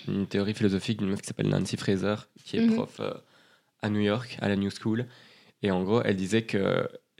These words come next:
Speaker 1: la, le féminisme, ce qu'on appelle genre le white feminism ou genre le féminisme libéral, est un mensonge non féministe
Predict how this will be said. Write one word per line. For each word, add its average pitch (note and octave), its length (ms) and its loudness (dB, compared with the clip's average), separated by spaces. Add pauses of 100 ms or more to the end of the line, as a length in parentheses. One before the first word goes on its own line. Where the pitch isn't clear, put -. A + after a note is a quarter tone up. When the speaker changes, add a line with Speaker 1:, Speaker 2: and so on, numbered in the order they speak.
Speaker 1:
la, F#2+ 1160 0
le G#2 160 0
féminisme, G#2+ 460 0
ce - 100 -10
qu'on G#2+ 100 0
appelle A2 200 4
genre G#2 120 4
le F#2 140 4
white G2 260 4
feminism G2+ 440 2
ou F#2 60 -2
genre G2 120 4
le F#2+ 80 2
féminisme G2+ 400 2
libéral, G2+ 480 4 (260)
est G#2 40 4
un G2 120 6
mensonge G2+ 540 2
non G#2 140 2
féministe G2+ 600 0